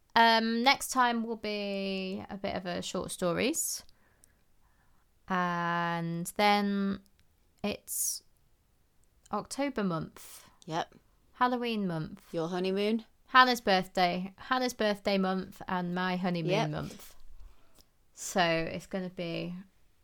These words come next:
Speaker 1: a celebration month, but not necessarily one that's full of books. <laughs>
Speaker 2: Yeah. <laughs>
Speaker 1: So we'll see how we get on.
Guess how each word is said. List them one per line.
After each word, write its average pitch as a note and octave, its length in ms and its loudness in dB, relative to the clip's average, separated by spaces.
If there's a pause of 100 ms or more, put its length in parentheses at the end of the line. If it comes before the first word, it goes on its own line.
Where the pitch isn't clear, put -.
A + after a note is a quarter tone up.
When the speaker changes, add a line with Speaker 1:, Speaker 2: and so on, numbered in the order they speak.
(360)
Speaker 1:
a G3+ 60 -6
celebration C4+ 880 2
month, D3+ 340 -6
but F3 220 -2
not F#3+ 200 2
necessarily E3+ 600 -2
one D#3 280 -2
that's - 220 -6
full D#3 520 -6
of - 240 -10
books. - 640 -8
<laughs> - 60 -10 (1400)
Speaker 2:
Yeah. E3 320 0 (300)
<laughs> C#4 440 0 (840)
Speaker 1:
So D#3+ 300 -4
we'll A#3+ 140 6
see C4+ 240 8
how C4+ 180 8
we G#3+ 80 2
get F#3+ 160 -2
on. D#3 240 4